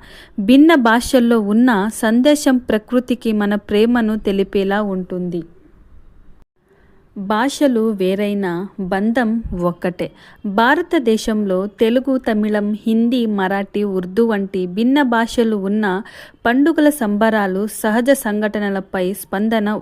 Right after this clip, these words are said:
ఒకేలా ఉంటుంది. ఇది మనుషులు మరియు ప్రకృతి మధ్య ఉన్న వైద్యుత సంబంధాన్ని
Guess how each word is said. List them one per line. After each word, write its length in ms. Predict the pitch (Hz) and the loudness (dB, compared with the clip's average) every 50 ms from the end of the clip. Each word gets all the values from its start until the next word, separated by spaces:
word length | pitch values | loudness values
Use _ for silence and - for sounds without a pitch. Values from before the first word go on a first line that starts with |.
| - 190 | -6 -8
ఒకేలా 380 | 185 - - 185 185 185 190 220 226 208 196 | -6 -4 -4 -4 -2 -2 -2 -2 -2 -4 -4
ఉంటుంది. 440 | 185 185 196 190 185 185 180 180 170 165 - - - - - - - - - - - 294 | -6 -4 -4 -4 -4 -2 -2 -4 -4 -6 -10 -14 -20 -20 -20 -20 -20 -20 -10 -4 0 2
ఇది 160 | 277 285 262 254 254 240 226 226 | 4 4 4 4 4 4 2 2
మనుషులు 440 | 220 240 294 294 - 311 285 262 240 220 | 2 2 2 2 2 2 2 2 2 0
మరియు 260 | 214 196 202 196 214 208 - - | 0 0 0 -2 -4 -4 -4 -4
ప్రకృతి 480 | 214 214 214 - - 285 294 294 302 277 254 | -4 -4 -2 0 -2 -2 0 0 0 0 2
మధ్య 300 | 226 208 190 185 214 214 208 185 196 202 | 0 0 -2 0 0 0 0 0 0 0
ఉన్న 180 | 214 220 220 190 180 190 220 - - - - - - _ - 196 196 220 | 0 0 0 0 0 -2 -4 -8 -12 -20 -20 -20 -20 _ -6 -2 2 2
వైద్యుత 420 | 233 254 233 - 302 311 302 - 294 294 - | 2 2 2 0 0 0 2 2 2 2 2
సంబంధాన్ని 800 | 220 202 208 208 214 220 220 208 208 196 196 196 196 202 196 185 | 0 0 0 0 0 0 0 0 2 0 0 0 0 -2 -2 -2